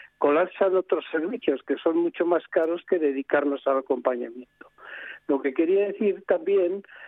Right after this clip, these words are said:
es que evidentemente tiene que haber una estrategia pública, ¿sí?, por parte del Estado y por parte de las comunidades autónomas, pero es una tarea de todos. Es decir, de-, debemos dejar esta sociedad individualista,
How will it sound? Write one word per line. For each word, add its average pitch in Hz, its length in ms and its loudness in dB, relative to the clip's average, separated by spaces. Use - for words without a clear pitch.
es 151 240 0
que - 280 0
evidentemente 165 1080 0
tiene 185 240 2
que 170 100 0
haber 165 180 2
una 156 220 2
estrategia 139 600 -2
pública, 151 720 -2
¿sí?, 151 260 -4
por 139 220 0
parte 175 340 2
del 151 200 0
Estado 143 460 -2
y 139 60 0
por 131 220 -2
parte 156 340 -2
de 135 100 0
las 127 100 -6
comunidades 123 480 0
autónomas, 175 520 0
pero 190 400 0
es 180 180 0
una 185 200 2
tarea 165 360 2
de 185 160 2
todos. 123 400 0
Es 127 120 -4
decir, 135 680 0
de-, 135 200 0
debemos 160 420 0
dejar 170 340 2
esta 151 540 0
sociedad 151 540 0
individualista, 143 1040 0